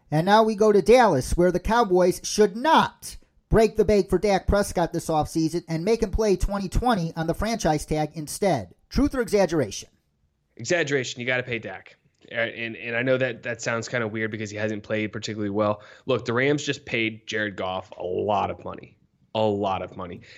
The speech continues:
Speaker 2: The, the thing with quarterback contracts is the sooner you get it done, the sooner it becomes a discount. When Jimmy Garoppolo was signed to his,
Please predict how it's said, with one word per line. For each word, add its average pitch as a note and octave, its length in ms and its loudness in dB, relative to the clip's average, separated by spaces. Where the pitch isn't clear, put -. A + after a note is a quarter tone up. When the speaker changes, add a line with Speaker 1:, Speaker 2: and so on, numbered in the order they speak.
Speaker 2:
The, A#2 280 0
the C3 120 -6
thing C3+ 280 0
with A#2 260 0
quarterback B2+ 360 0
contracts A#2+ 540 -4
is A#2+ 180 -6
the G#2+ 120 -16
sooner C#3 240 -6
you B2 180 -6
get A#2+ 140 -2
it A#2 100 -8
done, A#2+ 220 0
the A2+ 80 -4
sooner A#2+ 280 -4
it A2+ 80 -4
becomes G#2+ 320 -6
a F#2+ 40 -14
discount. F#2 460 -8
When A2+ 240 0
Jimmy B2+ 200 0
Garoppolo A2+ 380 -2
was G#2 120 -4
signed G#2+ 240 -4
to G2+ 100 -10
his, A2 340 -6